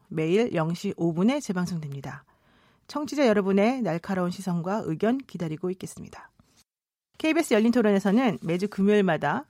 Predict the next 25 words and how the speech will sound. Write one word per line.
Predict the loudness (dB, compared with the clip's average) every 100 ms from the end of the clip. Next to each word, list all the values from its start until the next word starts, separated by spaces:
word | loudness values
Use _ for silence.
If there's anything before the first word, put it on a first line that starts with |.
| _
화제의 | -6 -2 0 4 4
인물을 | 4 2 0
집중 | -2 -8 -2 -2 0
탐구하는 | 0 0 2 2
시간을 | 0 -2 -2 -2
가지고 | -6 -6 -6
있습니다. | -6 -8 -8 -6 -8 -12 _ _ _ -16
화제의 | -4 -2 2
인물을 | 4 4 4 2
모실 | 0 -4
수 | -4
있는 | -2
상황이라면 | -2 0 0 -2 -4 -6 -8 _ _ _ _ _ 2
인물 | 6 8 8
있는 | 6 8
인물 | 8 6 4
토론에 | 0 0 -2
직접 | -2 -2 -2
초대해서 | -2 -2 -2 0 0
얘기를 | 0 -2 -4
나누고, | -4 -6 -6 -4 -4 -6 _ _ _ -6
정치적, | 0 0 0 0 0 0
사회적으로 | -2 -2 -2 -2 -4
불가능한 | -2 0 2 4 2
상황이라면 | 2 0 -2 -4 -4 -6